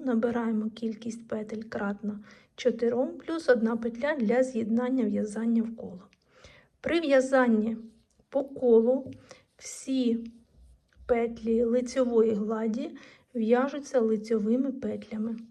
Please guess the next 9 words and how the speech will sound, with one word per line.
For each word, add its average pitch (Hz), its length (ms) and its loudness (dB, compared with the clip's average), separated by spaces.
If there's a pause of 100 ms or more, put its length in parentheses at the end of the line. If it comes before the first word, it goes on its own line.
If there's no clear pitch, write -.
(320)
Отже, 311 460 -4
давайте 226 540 -2
почнемо. 220 580 -8 (1600)
Перший 285 460 2
ряд 233 300 -2
візерунку. 220 680 -2 (800)
Кромкову 262 580 2
петлю 220 400 -2
знімаємо. 220 840 2